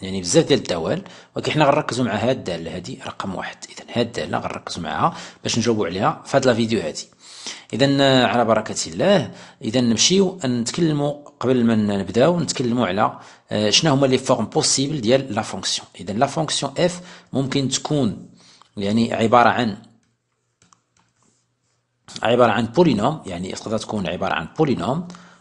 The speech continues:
في هاد الحالة إلا كانت بولينوم يعني عبارة عن حدودية، إذا دي دو اف كتكون هي ار، يعني مجموعة تعريفية ار، يعني هي مجموعة الأعداد الحقيقية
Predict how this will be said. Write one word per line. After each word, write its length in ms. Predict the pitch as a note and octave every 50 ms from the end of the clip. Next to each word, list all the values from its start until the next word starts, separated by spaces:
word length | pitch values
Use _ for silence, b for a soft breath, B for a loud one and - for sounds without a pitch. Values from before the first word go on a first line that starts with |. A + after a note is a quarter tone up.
| B B _
في 120 | - -
هاد 80 | B2 -
الحالة 360 | - - - C#3 C#3 C3+ C3
إلا 100 | C3 B2+
كانت 340 | B2 - B2 A2+ - - -
بولينوم 600 | B2+ A2 G2+ F2+ E2+ F2 A2 C#3 D#3+ F#3+ G3+ G3 - _ - -
يعني 240 | F2+ G2 G2 F#2 -
عبارة 240 | G2 G2+ G2+ G#2+ F#2
عن 120 | E2 F2
حدودية، 520 | - - C3+ C3+ D#3+ C#3 C3+ D3+ F#3 F#3+ F#3 B B B B B B
إذا 160 | - G2 C3+
دي 220 | C3+ C3 G#2+ G2 B2
دو 120 | G#2+ A2+
اف 360 | G#2+ G2 G#2+ A#2 A#2 - - -
كتكون 320 | - - - - - A2+ -
هي 180 | G#2 G#2 G2+
ار، 340 | - - - - - - - - _ _ _ _ -
يعني 160 | G#2 F#2 G#2
مجموعة 340 | G#2 G2+ F#2 G#2 G#2+ F2 G#2
تعريفية 520 | A2+ - - E2+ B2+ C3 - - F#2+ G2+
ار، 260 | - - B2+ C3+ A#2+ F#2+
يعني 300 | F2+ G2+ A#2 A2+ G#2 A2+
هي 60 | A#2
مجموعة 280 | G#2+ F#2 G#2 A2 F#2
الأعداد 300 | F#2+ - - F2+ G2+ B2+
الحقيقية 680 | A2+ - - - - C#3 B2+ - - F#2+ G2+ A2+ C#3+